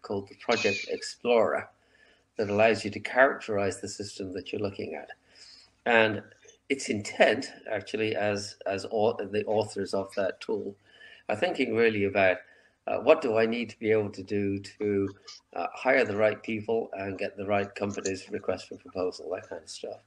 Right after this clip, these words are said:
Um, I believe, and I, I haven't actually used it this way 'cause I'm not running a project, uh, but I believe it's also a way to help us, um, get everyone on the project to come to a common understanding.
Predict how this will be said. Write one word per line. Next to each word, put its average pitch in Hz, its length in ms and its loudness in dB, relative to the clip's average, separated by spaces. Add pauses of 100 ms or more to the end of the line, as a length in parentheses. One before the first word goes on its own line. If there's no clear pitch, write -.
(560)
Um, 107 240 0 (200)
I 135 140 8
believe, 113 640 4 (280)
and 95 260 -4
I, 98 240 -2
I 110 60 -2
haven't 110 280 -6
actually 92 300 -6
used 135 280 0
it 104 80 -10
this 120 180 -8
way 131 140 0
'cause 107 160 -8
I'm 87 120 -4
not 92 160 -6
running 87 240 -4
a 87 40 -12
project, 117 480 0 (500)
uh, 104 140 0
but 117 120 2
I 139 80 8
believe 120 400 -2
it's 120 180 -4
also 131 340 2
a 95 100 -2
way 104 360 4
to 95 120 -8
help 110 280 -4
us, 98 360 -4 (720)
um, 98 300 -4 (160)
get - 280 2 (800)
everyone 110 480 2
on 123 320 4
the 98 80 -2
project 98 600 -4 (340)
to 107 80 -10
come 104 220 0
to 101 160 -6
a 95 60 0
common 98 320 -2
understanding. 98 640 -4